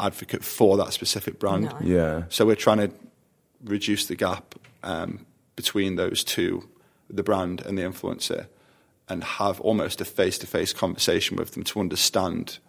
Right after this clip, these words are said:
Speaker 1: to that point, what their lives are like, how it fits in,
Speaker 2: Mm.
Speaker 1: whether they are a genuine,
Speaker 3: Mm.
Speaker 1: credible,
Speaker 3: Mm.
Speaker 1: um, consumer.
Speaker 3: Do you think that's the future of influencer marketing for a lot of brands, becoming a lot closer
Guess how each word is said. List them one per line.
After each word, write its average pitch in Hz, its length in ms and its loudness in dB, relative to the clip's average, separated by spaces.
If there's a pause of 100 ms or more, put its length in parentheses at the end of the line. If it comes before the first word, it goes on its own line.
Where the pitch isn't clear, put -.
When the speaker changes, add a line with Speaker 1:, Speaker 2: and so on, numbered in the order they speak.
(200)
Speaker 1:
to - 120 -4
that - 120 -8
point, 87 480 2 (480)
what - 100 -2
their 73 100 -2
lives 82 360 -2
are - 180 0
like, - 220 -12
how 90 180 4
it - 80 -2
fits - 300 -2
in, - 180 -2
Speaker 2:
Mm. 147 200 -10 (400)
Speaker 1:
whether 104 240 6
they 95 120 6
are 85 140 8
a - 60 0
genuine, 92 600 0
Speaker 3:
Mm. 92 200 0
Speaker 1:
credible, 87 500 2
Speaker 3:
Mm. 92 220 -2
Speaker 1:
um, 90 380 -4 (260)
consumer. - 520 -2 (280)
Speaker 3:
Do - 80 10
you 170 40 8
think 165 160 10
that's 160 160 0
the 156 80 0
future 147 400 10
of 123 100 8
influencer 120 480 8
marketing 104 440 8
for - 100 2
a 90 40 8
lot 104 140 10
of - 120 2
brands, 78 420 4
becoming 80 640 8 (160)
a 87 60 4
lot 85 380 10
closer 82 680 8